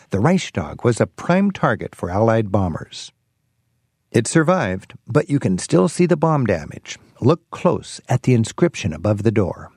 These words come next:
and notice the stone patches where they repaired it.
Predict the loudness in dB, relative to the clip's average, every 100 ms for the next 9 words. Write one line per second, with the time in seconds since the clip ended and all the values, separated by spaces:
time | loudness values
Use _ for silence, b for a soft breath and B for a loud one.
0 | 0 4 4 4 2 -2 -4 -2 2 4
1 | 4 2 0 0 -6 -10 -4 -2 2 2
2 | 2 0 0 0 -2